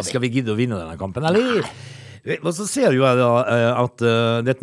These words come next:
Speaker 2: navn som dukket opp i forbindelse med den her, eh, start, det var jo Kongsvinger da som var på besøk, eh, så er det et navn som dukket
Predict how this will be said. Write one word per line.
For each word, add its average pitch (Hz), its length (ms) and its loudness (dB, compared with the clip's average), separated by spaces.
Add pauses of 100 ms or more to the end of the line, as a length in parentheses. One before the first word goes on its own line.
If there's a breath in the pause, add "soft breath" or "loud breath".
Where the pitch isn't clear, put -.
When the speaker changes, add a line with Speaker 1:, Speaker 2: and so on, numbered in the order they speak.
Speaker 2:
navn 92 260 -2
som 104 160 -6
dukket 110 280 -2
opp 95 100 -4
i 107 80 -6
forbindelse 107 400 -4
med 107 80 -2
den 107 160 0
her, 104 240 -2
eh, 101 320 -4
start, - 640 -2
det 117 100 -4
var 123 100 2
jo 113 180 0
Kongsvinger 92 480 -6
da 117 80 -2
som 131 160 -4
var 120 80 -8
på 123 80 -6
besøk, 165 240 -2 (480 soft breath)
eh, - 80 -10
så 127 80 -8
er 143 80 -2
det 147 60 -2
et 156 80 -2
navn 104 180 -2
som 104 140 -10
dukket 110 180 -4